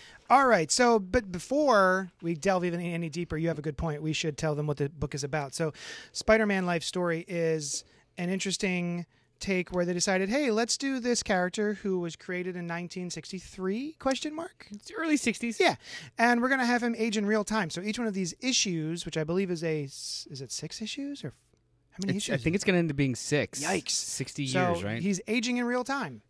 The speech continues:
Speaker 2: Yeah, for, so,
Speaker 1: So
Speaker 2: like, from sixteen to seventy-six.
Speaker 1: Yeah, while also tapping into whatever the big story of that decade is, which is kinda cool.
Speaker 2: Yeah,
Speaker 1: So, uh,
Speaker 2: so
Speaker 1: this one is, deals very heavily with the Clone Saga. Uh, now, how
Speaker 2: Issue
Speaker 1: do you
Speaker 2: two. Issue two was,
Speaker 1: Yeah.
Speaker 2: was Clone Saga, yeah,
Speaker 1: The
Speaker 2: and then
Speaker 1: seventies,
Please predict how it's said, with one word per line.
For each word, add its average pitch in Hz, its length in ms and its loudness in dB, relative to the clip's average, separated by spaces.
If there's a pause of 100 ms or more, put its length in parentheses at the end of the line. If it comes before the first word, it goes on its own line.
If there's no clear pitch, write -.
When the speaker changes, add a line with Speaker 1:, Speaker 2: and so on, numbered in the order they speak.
Speaker 2:
Yeah, 127 240 6
for, - 160 -6
so, 190 80 4
Speaker 1:
So 147 100 8
Speaker 2:
like, 117 180 4
from 110 300 -4
sixteen 117 520 -4
to 101 120 2
seventy-six. 101 720 -2
Speaker 1:
Yeah, 185 140 -4
while 214 600 4
also 214 400 4
tapping 190 400 0
into 185 360 0
whatever 180 360 2
the 170 100 -2
big 165 220 -2
story 180 360 0
of 151 100 -2
that 170 160 -2
decade 156 360 -4
is, 131 240 -2
which 123 120 -10
is 127 80 -8
kinda 123 240 -8
cool. 117 320 -6 (420)
Speaker 2:
Yeah, 117 300 4
Speaker 1:
So, 170 140 0
uh, - 20 -4
Speaker 2:
so - 320 4
Speaker 1:
this 196 160 -2
one 202 200 0
is, 190 280 -2
deals 180 340 -2
very 180 180 0
heavily 180 300 -2
with 170 160 -4
the 170 80 -6
Clone 175 300 -4
Saga. 175 440 2 (560)
Uh, 220 60 2
now, 254 100 4
how 302 120 6
Speaker 2:
Issue 370 80 8
Speaker 1:
do 359 60 8
you 359 60 8
Speaker 2:
two. 107 260 2
Issue 147 240 0
two 139 200 2
was, 107 120 0
Speaker 1:
Yeah. 214 140 6
Speaker 2:
was 117 180 -2
Clone 110 200 -4
Saga, 98 340 0
yeah, 104 240 2
Speaker 1:
The 104 100 2
Speaker 2:
and 120 80 2
then 107 200 -2
Speaker 1:
seventies, - 140 -6